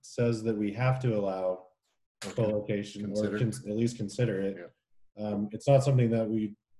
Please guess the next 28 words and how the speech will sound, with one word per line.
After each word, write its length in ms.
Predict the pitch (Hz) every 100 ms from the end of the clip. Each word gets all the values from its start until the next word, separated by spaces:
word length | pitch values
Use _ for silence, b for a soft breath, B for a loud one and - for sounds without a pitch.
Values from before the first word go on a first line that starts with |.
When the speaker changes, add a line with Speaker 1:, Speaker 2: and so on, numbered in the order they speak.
| - 101
Speaker 1:
are 80 | - _ _ -
looking 300 | 131 143 120
for, 320 | - 104 123
but, 300 | 127 95 95 _ _ _ _ 113
um, 360 | 101 92 95 95 _ _ -
it 60 | 117
is 100 | 120
part 220 | 143 131
of 60 | 107
the 60 |
conditional 440 | 104 113 120 101 98
use 180 | 127
permit. 400 | - 90 95 110 - -
Speaker 2:
The, 140 | 117 -
the 120 | 120 123
one, 460 | 131 147 135 131 123
uh, 300 | 107 104 98 - - _
caveat 600 | - 123 110 107 98 95 -
to 340 | 98 98 90 - _ _ 117
being 180 | 110
able 180 | 110 101
to 100 | 98 -
do 140 | 110
that 220 | 101 92 98
is 360 | 92 92 85 -
the 80 | 82
power 340 | 101 95 85
requirement. 600 | 85 - 87 78 -